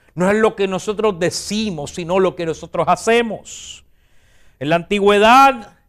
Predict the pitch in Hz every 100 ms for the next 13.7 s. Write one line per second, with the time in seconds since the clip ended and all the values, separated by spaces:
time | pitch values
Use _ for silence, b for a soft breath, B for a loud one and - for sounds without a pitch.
0 | _ _ _ - 180 226 240 233 220 233
1 | 240 240 226 - 247 226 202 190 185 285
2 | 285 262 262 240 220 175 - _ _ _
3 | _ _ _ _ 190 208 208 185 - 196
4 | - 262 277 254 226 220 262 247 240 226
5 | 214 262 254 214 180 208 214 214 208 -
6 | 226 208 185 170 - 165 127 110 104 _
7 | _ _ - 175 196 190 196 185 196 185
8 | 180 170 151 123 92 73 _ _ _ _
9 | _ _ - 190 220 220 220 - 214 220
10 | 208 233 247 220 220 226 220 226 262 277
11 | 269 254 247 226 196 - 196 - 254 202
12 | 180 170 214 202 220 220 254 277 285 277
13 | 262 226 190 175 160 -